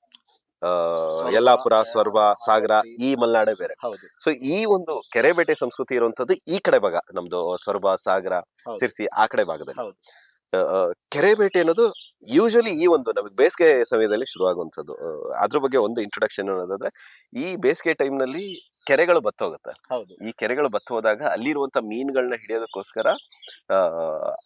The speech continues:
Speaker 1: ಆ ಊರಿನ ದೇವಸ್ಥಾನದ ಒಂದು
Speaker 2: ಪಂಚಾಯ್ತಿ
Speaker 1: ಪ-,
Speaker 2: ಮಾಡ್ತಾರೆ.
Speaker 1: ಪಂಚಾಯ್ತಿ ಮಾಡ್ಕೊಬಿಟ್ಟು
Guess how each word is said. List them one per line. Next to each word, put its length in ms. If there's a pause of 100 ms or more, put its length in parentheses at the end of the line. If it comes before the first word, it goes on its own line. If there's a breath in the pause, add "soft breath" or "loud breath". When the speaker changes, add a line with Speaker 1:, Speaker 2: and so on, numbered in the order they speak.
Speaker 1:
ಆ 140
ಊರಿನ 440
ದೇವಸ್ಥಾನದ 720 (960)
ಒಂದು 160
Speaker 2:
ಪಂಚಾಯ್ತಿ 300
Speaker 1:
ಪ-, 40
Speaker 2:
ಮಾಡ್ತಾರೆ. 360
Speaker 1:
ಪಂಚಾಯ್ತಿ 320
ಮಾಡ್ಕೊಬಿಟ್ಟು 760